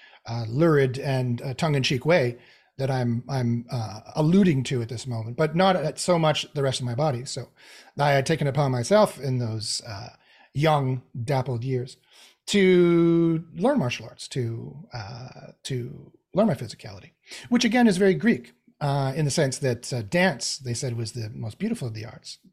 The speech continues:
Uh, uh, dance, uh, or gymnastic being, uh, a close facsimile to martial arts, the kind of martial arts I was into anyway, which was more Chinese martial arts, which again has a more of a dance,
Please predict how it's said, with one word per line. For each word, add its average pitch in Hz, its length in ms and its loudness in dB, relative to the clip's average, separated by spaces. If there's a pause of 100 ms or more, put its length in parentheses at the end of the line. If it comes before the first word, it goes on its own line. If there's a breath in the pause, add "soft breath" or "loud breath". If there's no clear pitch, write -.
(140)
Uh, 107 380 -18 (880 loud breath)
uh, 123 400 -2 (100)
dance, 160 460 2
uh, 135 160 0
or 156 80 2
gymnastic 139 600 0
being, 123 580 -2
uh, 120 300 -10 (160)
a 160 60 -2
close 151 360 0
facsimile 131 560 0
to 117 280 -6
martial 120 380 -10
arts, - 260 -20 (500 soft breath)
the 147 80 -10
kind 170 120 2
of 139 60 2
martial 135 240 -2
arts 120 160 -4
I 139 140 0
was 117 120 -2
into 117 240 -4
anyway, 123 300 -4
which 135 140 -10
was 143 120 -2
more 135 300 0
Chinese 143 380 0
martial 123 280 -6
arts, 127 200 -14
which 160 120 -8
again 170 180 0
has 135 120 -2
a 139 60 -2
more 135 160 -2
of 120 40 -2
a 123 40 -4
dance, 131 480 -4